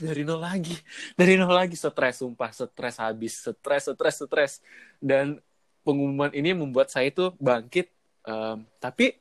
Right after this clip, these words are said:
down juga. Terus gimana kuliah saya ya? Akhirnya izin sama orang tua.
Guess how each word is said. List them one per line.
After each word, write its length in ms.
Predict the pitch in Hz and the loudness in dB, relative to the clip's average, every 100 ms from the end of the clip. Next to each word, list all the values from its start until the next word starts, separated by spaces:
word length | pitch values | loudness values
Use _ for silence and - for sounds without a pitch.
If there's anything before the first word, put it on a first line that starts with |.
| _ - | _ 4
down 240 | 139 139 | 6 6
juga. 380 | 156 214 190 - _ _ | 2 0 0 -2 _ _
Terus 240 | - 147 - | -14 -12 -10
gimana 240 | 101 104 | -8 -6
kuliah 240 | 104 104 104 | 0 0 0
saya 320 | 135 151 147 123 | -2 0 2 0
ya? 100 | 123 - - - | -4 -12 -20 -18
Akhirnya 400 | - 98 101 113 | -8 -6 -2 -2
izin 320 | 120 98 104 104 | -2 -2 -2 -2
sama 240 | 107 101 | -4 -4
orang 240 | 98 98 | -6 -8
tua. 320 | 92 101 101 | 0 2 2